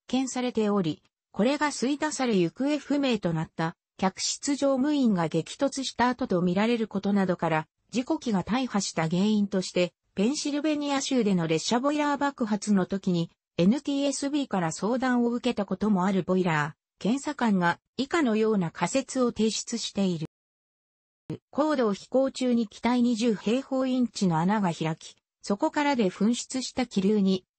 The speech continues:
客室乗務員が巻き込まれて瞬間的に穴を塞いだ。結果、流体ハンマー現象が生じた。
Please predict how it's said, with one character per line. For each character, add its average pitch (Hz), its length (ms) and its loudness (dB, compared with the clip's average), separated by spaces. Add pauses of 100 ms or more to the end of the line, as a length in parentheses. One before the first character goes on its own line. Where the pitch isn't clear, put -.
客 - 220 -2
室 - 340 -4
乗 277 220 2
務 285 180 0
員 254 180 4
が 170 160 2
巻 151 260 -4
き - 40 -20
込 269 80 0
ま 285 140 0
れ 247 120 0
て 180 140 -4
瞬 220 280 2
間 269 240 -4
的 247 280 -2
に 226 100 4
穴 226 260 2
を 202 100 2
塞 165 380 -2
い - 20 -4
だ。 147 180 -2 (240)
結 190 200 0 (100)
果、 180 200 -4 (180)
流 269 240 0
体 285 260 -4
ハ 269 180 -2
ン 262 100 -2
マ 277 220 4
ー 254 220 0
現 226 100 -2
象 190 180 2
が 151 160 0
生 160 300 -2
じ 160 160 -8
た。 - 180 -6